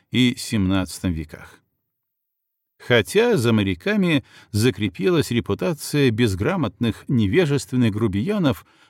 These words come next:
многие из них, несмотря на это, прекрасно разбирались в математике. Впрочем, им стоило понимать, что их возможности были не безграничны. Геометрия плоских треугольников,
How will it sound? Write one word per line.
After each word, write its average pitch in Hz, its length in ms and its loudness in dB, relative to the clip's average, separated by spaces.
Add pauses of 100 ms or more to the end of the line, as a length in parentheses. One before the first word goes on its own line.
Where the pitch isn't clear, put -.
многие 143 600 2
из 80 160 -6
них, 190 380 -2 (200)
несмотря 101 640 -2
на 95 140 -4
это, 165 320 -4 (200)
прекрасно 160 800 -4
разбирались 98 800 -2
в 95 160 -6
математике. - 720 -8 (1400)
Впрочем, 208 920 0
им 208 240 0
стоило 175 540 -2
понимать, 120 580 -2
что - 380 -6
их 160 240 -6
возможности 139 840 -2
были 117 480 -2
не 101 200 0
безграничны. 82 840 -8 (960)
Геометрия 156 800 0
плоских 139 640 -4
треугольников, 104 840 -2